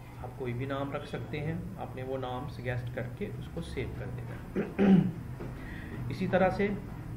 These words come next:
फाइल को क्लोज करना है। तो आप, अ, ये अभी फाइल सेव हो चुकी है हमारी my best friend के नाम से।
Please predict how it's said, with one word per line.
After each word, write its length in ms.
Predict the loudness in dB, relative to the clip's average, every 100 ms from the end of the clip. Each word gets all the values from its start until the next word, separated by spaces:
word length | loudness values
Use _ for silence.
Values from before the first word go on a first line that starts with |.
| -4 -2 -2 -2 -4 -6 0
फाइल 220 | 2 2
को 160 | 2 -2
क्लोज 420 | -2 0 0 0
करना 260 | 0 0 0
है। 100 | -2 -4 -8 -6
तो 60 | -6 -4
आप, 320 | -2 -2 -2
अ, 680 | 0 0 0 -6 -8 -6 -2 0 0 0 -2
ये 140 | 0 0
अभी 220 | 0 0
फाइल 260 | 0 0 0
सेव 320 | 0 0 2
हो 80 | 0
चुकी 260 | 0 -2 0
है 60 |
हमारी 240 | 2 4 2
my 160 | 2 0
best 280 | 0 0 0
friend 240 | 0 2
के 80 | 2
नाम 220 | 2 4
से। 140 | 4